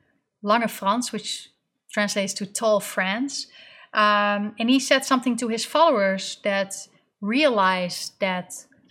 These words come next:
you know, they have found the truth, or they found out that certain things were told is not true.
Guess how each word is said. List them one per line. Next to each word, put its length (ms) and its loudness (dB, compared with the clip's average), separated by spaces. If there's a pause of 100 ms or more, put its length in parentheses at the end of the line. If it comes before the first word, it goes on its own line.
(460)
you 140 0
know, 300 -2
they 100 0
have 200 -2
found 340 2
the 60 -8
truth, 520 -2
or 80 0
they 140 -2
found 360 0
out 120 2
that 140 -2
certain 300 -2
things 240 -6
were 120 -8
told 460 -8
is 160 -8
not 240 -4
true. 360 -2